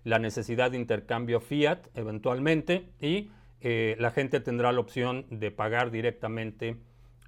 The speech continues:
eh, los bienes y productos que está consumiendo utilizando, eh, criptomonedas. Eso será,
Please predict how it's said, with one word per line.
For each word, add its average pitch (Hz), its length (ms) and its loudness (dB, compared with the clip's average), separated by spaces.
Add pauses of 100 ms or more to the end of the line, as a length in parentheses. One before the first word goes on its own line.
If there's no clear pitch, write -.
eh, 107 440 -2
los 110 300 -2
bienes 143 460 4
y - 20 -2
productos 117 640 -2
que 101 520 -6
está 123 280 0
consumiendo 143 760 2 (260)
utilizando, 127 800 0
eh, 110 220 -2
criptomonedas. 110 720 -2
Eso 120 200 -2
será, 117 380 0